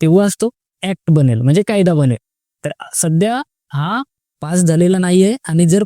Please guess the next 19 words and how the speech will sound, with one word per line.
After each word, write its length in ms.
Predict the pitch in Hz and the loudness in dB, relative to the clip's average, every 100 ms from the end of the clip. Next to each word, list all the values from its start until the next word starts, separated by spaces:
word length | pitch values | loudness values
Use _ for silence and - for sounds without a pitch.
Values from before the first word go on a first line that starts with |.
| - | -4
पास 280 | 180 196 - | -8 -6 0
होईल, 300 | 196 151 147 | 2 2 2
तर 80 | |
यावर 320 | 156 156 170 185 | 0 2 2 2
जीआर 440 | 147 147 170 180 | 4 2 2 2
निघेल 360 | 185 175 185 180 | 4 4 4 2
आणि 280 | 156 175 | 2 2
ह्या 180 | 160 170 | 2 0
संदर्भातली 640 | 165 165 160 160 156 170 165 | 0 0 0 -2 -2 0 2
जी 140 | 165 | 2
संपूर्ण 500 | 156 151 147 170 175 | 2 0 0 2 2
व्यवस्थित 520 | 175 160 170 175 247 202 | 4 4 4 2 -2 -2
माहिती 280 | 180 170 175 | -2 0 2
आहे, 100 | 160 | 4
ते 80 | 165 | 4
जीआर 300 | 143 151 156 | 6 4 4
मध्ये 200 | 151 156 | 4 4
देण्यात 300 | 139 131 120 | 4 2 2
येईल. 140 | 120 | -4